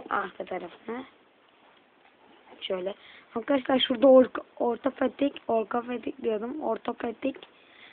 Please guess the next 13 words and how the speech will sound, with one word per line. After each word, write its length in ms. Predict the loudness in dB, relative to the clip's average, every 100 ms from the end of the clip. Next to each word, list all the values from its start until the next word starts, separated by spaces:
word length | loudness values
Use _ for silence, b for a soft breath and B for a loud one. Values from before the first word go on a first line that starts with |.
| B -4
e, 320 | 0 2 0
gözler 600 | 0 2 2 2 2 2
var. 280 | 0 -6 -8 -4
Gözlerinizi 680 | 4 4 4 0 0 -4
fazla 360 | -2 0 2 2
acıtmıyor. 760 | 2 2 -2 -2 -6 -4 -6 -10 B B B B -14
Burnu 760 | -8 -4 0 6 8 8 8 6
içine 460 | 2 2 4 6 6
göçmüş 420 | 4 0 -4 -8
şekilde. 640 | -6 -6 -6 -6 -2 -2 -4 -12 _ b b b b _ _ _ _ _ _ _ _ -12 -2
Ama 180 | 2 2
yine 360 | 2 0 -2
de 260 | 2 4